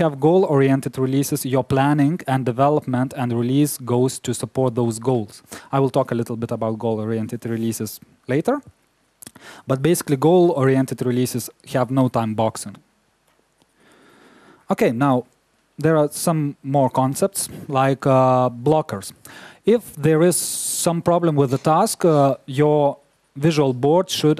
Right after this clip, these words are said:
identify clearly that, uh, some task is stuck. So everybody working in the team can immediately see and trigger some action on those blockers. Usually the team should focus on blockers first, uh, compared to regular work.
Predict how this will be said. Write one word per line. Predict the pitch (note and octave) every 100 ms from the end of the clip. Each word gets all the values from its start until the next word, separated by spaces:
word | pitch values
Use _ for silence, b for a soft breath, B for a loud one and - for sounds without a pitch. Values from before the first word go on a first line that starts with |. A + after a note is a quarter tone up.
| -
identify | C3 B2+ B2+ C3 C#3+ C#3
clearly | C3+ C3+ C#3+ C3+
that, | B2 A#2+ A#2+
uh, | A2+
some | - C3+ C3 B2+ A#2+ -
task | B2+ A#2+ -
is | B2 -
stuck. | - C3 - -
So | - C3 -
everybody | F3 E3+ C3+ B2 C3 C#3+ D#3+ F3 _
working | C3 C#3 C3 B2
in | A#2+
the | A#2+
team | D3+ D#3+
can | C3+ C3 A#2+ - -
immediately | C#3+ D3+ D3 C3 B2+
see | B2 - F3 F3
and | B2+ B2+
trigger | - C#3 C3
some | A#2+ B2+ B2
action | C3+ C3+ - B2
on | A#2 A#2+
those | A#2+ A2
blockers. | A#2+ B2+ - G#2 - B B B -
Usually | F#3 F3+ F3
the | C#3
team | C3 D3
should | C3 C3 -
focus | C#3+ C3 B2
on | A#2+
blockers | A#2 B2 A#2 A2 - _ _
first, | - C3 A2+ - -
uh, | B2 G#2+ G#2
compared | - A#2+ A#2+ -
to | A#2
regular | A#2+ A#2+ G#2+ G2+
work. | F#2 F2